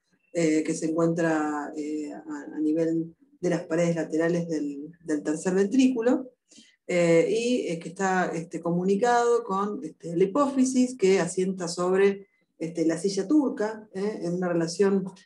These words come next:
muy, muy directa, muy estrecha con el quiasma óptico. Esto es importante recordarlo, este, porque ahora vamos a ver, este, al-, alteraciones, eh, que se producen en el campo visual cuando la,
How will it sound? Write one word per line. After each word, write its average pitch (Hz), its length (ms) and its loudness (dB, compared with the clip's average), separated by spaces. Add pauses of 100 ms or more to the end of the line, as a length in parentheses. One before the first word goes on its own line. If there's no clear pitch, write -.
(200)
muy, 185 300 0
muy 190 200 0
directa, 196 360 2
muy 180 180 -2
estrecha 180 840 0 (280)
con 165 180 -2
el 151 80 0
quiasma 196 400 0
óptico. 220 720 -2
Esto 175 240 -8
es 165 100 -10
importante 170 520 -6
recordarlo, 180 840 0 (440)
este, 165 260 -6
porque 147 240 -6
ahora 165 140 0
vamos 165 200 -4
a 160 80 -6
ver, 170 380 -4 (140)
este, 151 640 -14
al-, - 200 -14
alteraciones, 170 1000 -6
eh, - 360 -6 (480)
que 185 140 -2
se 180 100 0
producen 196 380 4
en 196 80 6
el 185 60 4
campo 190 280 4
visual 220 320 4
cuando 165 300 2
la, 151 260 -2